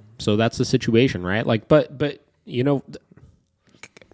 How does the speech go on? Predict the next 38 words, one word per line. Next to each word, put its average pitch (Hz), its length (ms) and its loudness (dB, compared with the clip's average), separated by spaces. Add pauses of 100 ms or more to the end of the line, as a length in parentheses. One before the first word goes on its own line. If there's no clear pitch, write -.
(760)
we 131 100 -2
just, 160 160 -6
like, 156 160 -2
we 127 140 -4
see 180 200 -6
so 131 300 0
many 131 160 -2
people 98 320 -8
run 82 240 -8
into, 82 220 -10
like, 92 160 -10
it 139 80 2
was 135 80 0
funny. 107 220 -2
Like, 98 120 -6
I 104 80 -6
got 113 180 -4
that 113 140 -6
email 104 240 -10
this 92 180 -14
morning 98 360 -12
after, 98 340 -10
like 85 180 -12
I 95 40 -14
said, 92 160 -12
that 85 100 -10
was 87 80 -12
the - 80 -12
second - 380 -6
one 98 180 -12
in 90 80 -8
five 85 320 -8
days. 85 320 -6
And 76 60 -12
I - 0 -
was 71 100 -10
just 101 140 -14
like, 69 80 -16